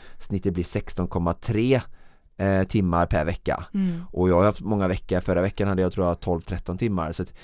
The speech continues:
Speaker 1: då behöver man ju ha ganska många veckor
Speaker 2: Mm.
Speaker 1: där du har över sexton för
Speaker 2: Mm.
Speaker 1: att du ska få ett snitt då på sexton.
Speaker 2: Ja.
Speaker 1: Ehm, så att, men säg att du har, du har en motionär som är på tvåhundra. Vi kan också räkna med någon som har,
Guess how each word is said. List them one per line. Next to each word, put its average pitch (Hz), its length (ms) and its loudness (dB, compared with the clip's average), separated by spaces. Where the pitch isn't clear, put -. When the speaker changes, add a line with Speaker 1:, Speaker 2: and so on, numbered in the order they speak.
Speaker 1:
då 90 120 0
behöver 95 280 4
man 95 120 2
ju 95 60 4
ha 95 140 4
ganska 92 260 0
många 85 500 0
veckor 85 560 -4
Speaker 2:
Mm. 180 260 -2
Speaker 1:
där 85 120 0
du 87 60 0
har 87 280 0
över 82 320 0
sexton 87 520 -4
för - 140 -8
Speaker 2:
Mm. 85 120 2
Speaker 1:
att 82 60 -10
du - 60 -14
ska - 140 -10
få 87 80 -10
ett 82 60 -10
snitt - 380 -2
då 90 100 0
på - 80 -4
sexton. - 460 -8
Speaker 2:
Ja. 196 200 -4
Speaker 1:
Ehm, 90 600 2
så - 160 2
att, - 140 2
men 123 120 4
säg 147 120 6
att 151 60 6
du 160 60 6
har, 135 240 10
du 127 60 8
har 127 100 6
en 127 60 6
motionär 135 420 2
som 107 120 0
är 104 140 4
på 156 140 -4
tvåhundra. 92 500 4
Vi 92 120 -2
kan 113 140 0
också 110 240 0
räkna 104 260 0
med 98 140 0
någon 95 140 0
som 95 140 -2
har, 92 260 2